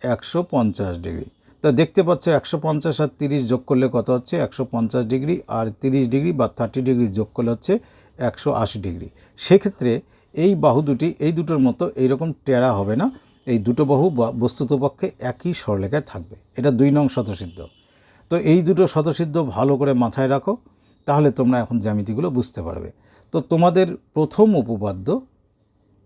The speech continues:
উপপাদ্য নং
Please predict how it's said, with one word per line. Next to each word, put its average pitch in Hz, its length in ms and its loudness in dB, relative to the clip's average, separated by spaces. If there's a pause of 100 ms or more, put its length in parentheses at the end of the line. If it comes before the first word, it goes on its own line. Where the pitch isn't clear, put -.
(2250)
উপপাদ্য 135 560 2
নং 131 320 2